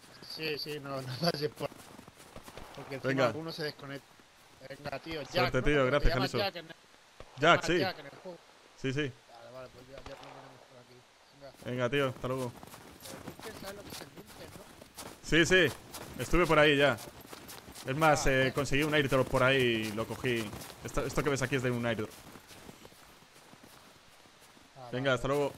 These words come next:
Speaker 1: Venga, hasta luego.
Speaker 2: Vale, tío. <laughs> Le intentó matar ahí de buen rollo, ¿sabes? Menos mal que el tío no iba, no iba equipado. No sé si tenía un arma, pero vamos.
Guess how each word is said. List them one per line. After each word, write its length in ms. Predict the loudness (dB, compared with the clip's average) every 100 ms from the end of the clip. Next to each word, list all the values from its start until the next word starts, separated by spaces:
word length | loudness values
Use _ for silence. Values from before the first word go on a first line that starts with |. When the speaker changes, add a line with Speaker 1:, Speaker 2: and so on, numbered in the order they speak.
| -14 -20 -20 -20 -20 -20 -18 -16
Speaker 1:
Venga, 160 | -14
hasta 160 | -14 -14 -14
luego. 160 | -16 -16 -18 -16 -14 -14 -14 -14 -14 -14 -14 -14 -12 -12 -12 -14 -14 -16 -14 -16 -16 -20 -20 -20 -20 -20 -20 -20 -20 -18 -4
Speaker 2:
Vale, 200 | 0 2
tío. 140 | 4 6
<laughs> 1120 | 6 4 -8 -6 4 4 6 4 6 0 2
Le 80 | 0
intentó 680 | 4 4 4 6 8 8
matar 320 | 8 4 4 4
ahí 100 | 4
de 60 | 4
buen 220 | 2 2
rollo, 260 | 0 0
¿sabes? 240 | -2 -4 -4 -4 2
Menos 200 | 4 6
mal 200 | 2 4
que 80 | -2
el 100 | 0
tío 320 | 0 2 0
no 80 | 0
iba, 420 | 0 0 -2 -6 -14 -20 -20 -20 -20 -6
no 100 | 4
iba 200 | 8 10
equipado. 540 | 8 6 6 4 4 0
No 120 | 0
sé 100 | 2
si 120 | 4
tenía 180 | 4 4
un 100 | 6
arma, 260 | 6 6
pero 160 | 4 4
vamos. 420 | 2 0 -10 -16